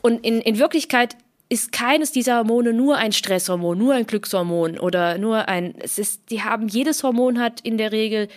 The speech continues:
mehrere wichtige Eigenschaften und es ist ein ganz, ähm, ausgeklügeltes Zusammenspiel.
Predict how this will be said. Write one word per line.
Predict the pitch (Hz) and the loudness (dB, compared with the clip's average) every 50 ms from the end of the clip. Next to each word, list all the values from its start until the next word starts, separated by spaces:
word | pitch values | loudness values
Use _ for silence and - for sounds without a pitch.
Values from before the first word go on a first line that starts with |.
| - - _ | -20 -16 _
mehrere | - 185 185 196 214 247 254 277 285 269 262 226 240 240 240 240 240 240 - - _ - | -4 -2 0 2 2 2 2 4 2 2 2 2 2 0 2 0 -2 -4 -10 -20 _ -6
wichtige | - 240 233 - 233 220 196 202 - | -4 -4 -4 -2 -4 -2 0 0 0
Eigenschaften | 175 185 220 240 262 240 - 240 226 214 - - 240 | 0 0 0 0 -2 -2 0 -2 -2 -2 -4 -6 -4
und | 240 233 208 208 | -4 -4 -4 -6
es | 202 - | -6 -8
ist | - - - - - - - - - - - _ - - | -8 -8 -8 -8 -10 -12 -18 -20 -20 -20 -20 _ -10 -8
ein | 208 190 | -6 -4
ganz, | - 208 190 240 277 277 277 - - - - - - | -2 -2 0 0 0 -2 -4 -6 -6 -6 -8 -4 -2
ähm, | - 202 196 196 202 196 - - | 0 0 0 0 -2 -4 -4 -2
ausgeklügeltes | - 220 262 339 330 - - 285 269 - - 240 254 254 240 247 233 - 226 220 214 - | 2 2 2 2 2 0 -2 -4 -4 -2 -2 0 0 0 0 0 -2 -2 -4 -4 -4 -4
Zusammenspiel. | - - 202 180 226 - 302 330 294 240 - - - - 190 196 214 233 262 302 320 | -4 -4 -4 -2 -2 -2 0 0 0 0 0 -2 -2 0 2 2 4 4 2 2 0